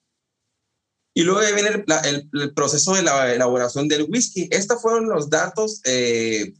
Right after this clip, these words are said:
haciendo un pequeño resumen. Mil cuatrocientos noventa y cuatro, la primera nota donde aparece en la carta, a-, la palabra aqua vitae. En mil setecientos treinta,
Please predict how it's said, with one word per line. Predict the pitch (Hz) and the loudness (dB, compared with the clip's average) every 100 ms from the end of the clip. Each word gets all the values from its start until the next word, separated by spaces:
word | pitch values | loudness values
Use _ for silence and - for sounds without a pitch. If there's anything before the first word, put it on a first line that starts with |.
| _ - | _ -6
haciendo | 127 139 151 | -2 2 0
un | 165 | 2
pequeño | 175 170 165 170 | 0 0 0 0
resumen. | 139 120 175 196 233 294 - _ _ - - | 0 -2 0 0 -2 -4 -12 _ _ -10 0
Mil | 135 139 | 0 2
cuatrocientos | 160 151 147 139 147 160 156 | 0 0 0 0 0 0 0
noventa | 127 117 113 110 | 0 0 0 -4
y | |
cuatro, | - 143 175 180 | -2 -4 -2 -2
la | 151 | -2
primera | 104 120 139 143 _ _ _ | -2 0 -2 -4 _ _ _
nota | 92 104 117 123 | -4 -2 0 0
donde | 139 135 117 | 0 0 0
aparece | 107 104 123 151 | -2 0 0 0
en | 139 | -2
la | 110 - | -2 -2
carta, | 120 120 147 156 151 | -4 -2 -2 -2 -8
a-, | 113 - - | -10 -10 -10
la | 107 | -4
palabra | 98 101 117 127 - | -2 0 2 0 0
aqua | 120 135 135 | -2 0 0
vitae. | 104 127 160 214 226 _ _ _ _ | 0 0 0 -2 -6 _ _ _ _
En | - 113 | 0 2
mil | 127 | 2
setecientos | 123 151 - 131 135 151 151 | 0 0 0 0 -2 -2 -2
treinta, | 139 151 156 202 214 | 0 0 0 -4 -4